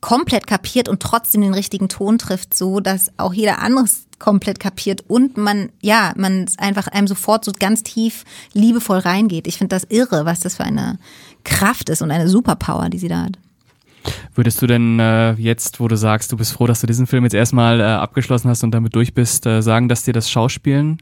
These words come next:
Speaker 2: letztendlich am meisten Spaß macht?
Speaker 1: Nee.
Speaker 2: Nee?
Speaker 1: Also mir macht alles Spaß <laughs>
Speaker 2: Mhm.
Speaker 1: und ich bin froh, dass ich mich nie entscheiden muss, aber Regie führen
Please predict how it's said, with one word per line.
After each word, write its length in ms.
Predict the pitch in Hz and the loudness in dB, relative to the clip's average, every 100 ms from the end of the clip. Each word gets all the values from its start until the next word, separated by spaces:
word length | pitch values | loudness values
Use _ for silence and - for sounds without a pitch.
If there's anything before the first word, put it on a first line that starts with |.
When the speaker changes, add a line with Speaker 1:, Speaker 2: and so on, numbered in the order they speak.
| - | -2
Speaker 2:
letztendlich 680 | 113 - - 123 - 131 | -4 -4 -6 -6 -4 -4
am 80 | 117 | -2
meisten 360 | 110 110 - 151 | -2 -2 -4 -8
Spaß 360 | - 135 151 | -6 -6 -6
macht? 320 | 165 156 - - | -6 -10 -10 -2
Speaker 1:
Nee. 260 | 220 175 143 - _ - | 0 0 -4 -14 _ -6
Speaker 2:
Nee? 160 | 131 165 _ | -4 -6 _
Speaker 1:
Also 300 | 202 190 175 | 0 2 0
mir 140 | 185 190 | 2 2
macht 160 | 180 | 2
alles 200 | 180 220 | 2 0
Spaß 260 | - 294 330 240 | 2 0 0 -4
<laughs> 160 | - 185 | -2 2
Speaker 2:
Mhm. 120 | - 277 175 | 4 2 2
Speaker 1:
und 80 | |
ich 100 | 240 | 0
bin 80 | 226 | 0
froh, 220 | 226 226 226 | 0 2 2
dass 140 | 220 | 2
ich 40 | |
mich 100 | 214 | 2
nie 100 | 208 | 2
entscheiden 320 | 185 202 190 233 | 2 0 2 2
muss, 100 | 220 | 0
aber 260 | 185 175 | 0 0
Regie 300 | 180 175 190 | 0 0 -2
führen 380 | 196 196 190 185 | -2 0 0 0